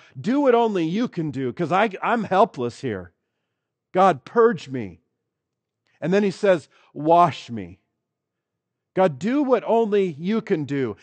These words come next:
and then I will be whiter than snow." You know, you and I take this for granted, snow. Um, you know, we were just in Cambodia. Those people don't see snow.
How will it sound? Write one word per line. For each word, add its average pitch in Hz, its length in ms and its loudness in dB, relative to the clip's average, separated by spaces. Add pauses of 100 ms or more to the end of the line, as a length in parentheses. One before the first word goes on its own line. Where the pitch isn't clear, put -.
(140)
and 175 240 0
then 214 360 0
I 180 220 2
will 170 360 0
be 131 380 -4 (260)
whiter 135 420 4
than 110 160 -4
snow." 107 580 -6 (1400)
You 208 100 0
know, 220 60 4
you 233 220 -2
and 285 80 0
I 226 140 4
take 208 280 0
this 190 220 -2
for 160 140 -6
granted, 139 500 0
snow. 123 720 -2
Um, 139 380 2 (320)
you 170 100 0
know, 190 240 2
we 220 120 0
were 233 60 0
just 208 220 -4
in 196 140 -2
Cambodia. 165 840 0 (500)
Those 254 240 2
people 302 300 0
don't 185 300 2
see 220 260 -4
snow. 131 540 0